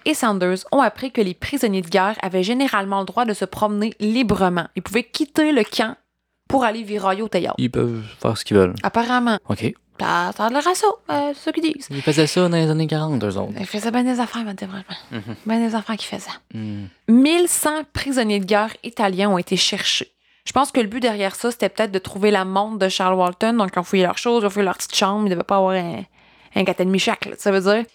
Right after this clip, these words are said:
Speaker 1: rien n'a été trouvé qui aurait pu indiquer que l'un d'eux était coupable du meurtre de Charles Walton. Mais quelques jours après les meurtres, un prisonnier de guerre italien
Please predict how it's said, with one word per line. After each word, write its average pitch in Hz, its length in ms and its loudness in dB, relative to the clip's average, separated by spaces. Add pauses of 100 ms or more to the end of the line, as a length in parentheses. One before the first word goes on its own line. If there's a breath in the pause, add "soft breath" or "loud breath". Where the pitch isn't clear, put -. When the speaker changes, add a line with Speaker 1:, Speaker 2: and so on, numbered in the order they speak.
(160 soft breath)
Speaker 1:
rien 254 460 0
n'a 208 140 2
été 220 180 -2
trouvé 220 380 0
qui 220 120 0
aurait 190 140 0
pu - 160 0
indiquer 208 320 0
que - 80 2
l'un 185 240 4
d'eux 190 160 2
était 185 180 2
coupable 190 460 -4
du 175 80 -6
meurtre 190 300 2
de 185 100 -2
Charles 190 300 0
Walton. 180 420 -2 (500 soft breath)
Mais 185 140 4
quelques 285 540 2
jours 254 240 2
après 202 260 0
les 185 140 2
meurtres, 214 580 -2
un 196 160 4
prisonnier 226 580 -2
de 190 100 2
guerre 175 340 2 (100)
italien 220 540 0